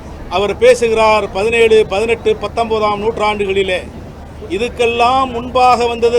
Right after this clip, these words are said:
தமிழ் மொழி. இந்த மொழிதான் எல்லா மொழிகளுக்கும் ஆரம்ப மொழி என்று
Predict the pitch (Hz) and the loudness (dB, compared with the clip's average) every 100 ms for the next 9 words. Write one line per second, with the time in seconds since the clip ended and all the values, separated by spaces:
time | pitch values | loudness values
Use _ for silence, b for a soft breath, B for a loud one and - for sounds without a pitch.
0 | 240 214 240 247 220 240 247 170 - - | 0 -4 -2 -4 -2 0 -2 -4 -10 -16
1 | - - 170 214 233 208 233 254 247 254 | -16 -14 -10 -4 -4 -2 -2 2 2 2
2 | 262 226 226 254 247 240 226 247 247 247 | 2 0 0 2 2 0 -2 -4 0 0
3 | 240 240 233 208 196 247 247 233 233 208 | 0 -2 -4 0 2 2 0 -4 -6 -4
4 | 208 262 254 233 240 | -4 -4 -4 -6 -6